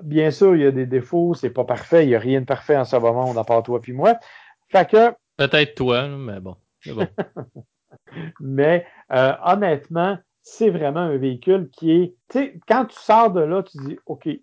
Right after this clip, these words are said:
Speaker 1: je, je, je, j'ai, il y a comme quelque chose », c'est pas, c'est pas conduire que tu fais,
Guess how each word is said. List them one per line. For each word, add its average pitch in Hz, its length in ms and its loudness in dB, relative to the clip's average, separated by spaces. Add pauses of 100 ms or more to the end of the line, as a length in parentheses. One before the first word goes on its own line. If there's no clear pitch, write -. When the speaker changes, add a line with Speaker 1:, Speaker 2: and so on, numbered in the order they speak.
(120)
Speaker 1:
je, 147 220 -18
je, 185 180 -14
je, 180 220 -12
j'ai, 156 320 -4 (240)
il 175 60 -4
y 185 40 6
a 175 60 4
comme 208 280 2
quelque 202 220 -2
chose », 214 680 -2 (140)
c'est 196 160 0
pas, 262 280 2
c'est 185 180 0
pas 240 180 -6
conduire 165 760 -2
que - 80 -8
tu - 180 -8
fais, 139 220 -10